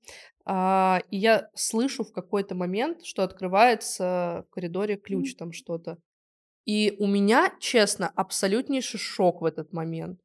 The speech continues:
Speaker 1: У парня в глазах я тоже, кстати, видела невероятнейший шок, он тоже д-, первый раз, видимо, был в такой ситуации. А у меня так,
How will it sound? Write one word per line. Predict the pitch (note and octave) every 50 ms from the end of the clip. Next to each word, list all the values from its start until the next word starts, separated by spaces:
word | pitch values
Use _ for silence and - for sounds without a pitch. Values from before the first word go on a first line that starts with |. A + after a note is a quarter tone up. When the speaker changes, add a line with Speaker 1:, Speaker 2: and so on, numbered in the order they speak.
| _
Speaker 1:
У | - E3+
парня | - G#3 G3+ A#3+ C4 B3 A3
в |
глазах | G3 F#3+ F#3 F#3 G#3 G#3+ -
я | A3
тоже, | - F#3 G3+ E3
кстати, | - _ - D3+ - D#3+
видела | D#3+ D#3+ E3 D#3+ D#3+
невероятнейший | D#3+ E3 E3+ E3+ F3 F3 E3+ E3 D#3+ E3+ E3 E3 -
шок, | - B3 - G3+
он | F3+
тоже | - E3+ E3 F3 E3+
д-, | - D#3+ D#3+
первый | E3+ - F3 E3+ E3+ E3+
раз, | E3 E3 -
видимо, | E3+ E3 E3 D#3+
был | E3 E3+ E3
в | -
такой | - F3 - E3+ E3+
ситуации. | - - - A3 C#4 D#4+ - - A3+ F3 E3 - _ - - - - - - - - - - - _
А | G#3 G3+
у | G#3 G#3+
меня | A#3 C4 D4+ D#4
так, | D4+ - A#3+ A#3+